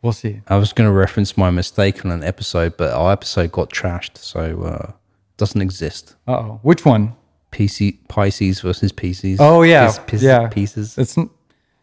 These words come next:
Speaker 1: we just trashed the whole episode, so it's gone. No. But here I am.
Speaker 2: Technical errors.
Speaker 1: I'll, I'm here to make mistakes on our episodes that go to the viewers
Speaker 2: Yeah.
Speaker 1: to show my, my human
Speaker 2: Yeah.
Speaker 1: flaws.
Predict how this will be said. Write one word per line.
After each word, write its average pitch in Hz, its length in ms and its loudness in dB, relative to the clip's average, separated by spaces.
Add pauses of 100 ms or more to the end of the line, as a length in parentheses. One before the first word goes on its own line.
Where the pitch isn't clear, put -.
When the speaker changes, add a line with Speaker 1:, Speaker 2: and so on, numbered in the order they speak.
(260)
Speaker 1:
we 151 120 6
just 151 220 -2
trashed 151 260 2
the 160 100 4
whole 156 200 4
episode, 147 440 2
so 131 80 2
it's 123 140 -2
gone. 139 420 4
No. 127 340 4 (1000)
But 151 100 6
here 170 180 6
I 156 120 6
am. 147 260 4
Speaker 2:
Technical 117 420 -2
errors. 87 340 0
Speaker 1:
I'll, 147 60 4
I'm 147 100 4
here 156 200 4
to 156 60 2
make 143 220 4
mistakes 135 460 2
on 127 180 2
our 117 280 2 (100)
episodes 123 460 -4
that 120 80 -4
go 117 240 0
to 113 100 -10
the 110 100 -6
viewers 131 720 2
Speaker 2:
Yeah. 87 320 -6 (200)
Speaker 1:
to 120 120 -2
show 131 260 2
my, 117 460 -2
my 110 140 -6
human 117 560 -2 (240)
Speaker 2:
Yeah. 87 400 -6 (480)
Speaker 1:
flaws. 95 560 -2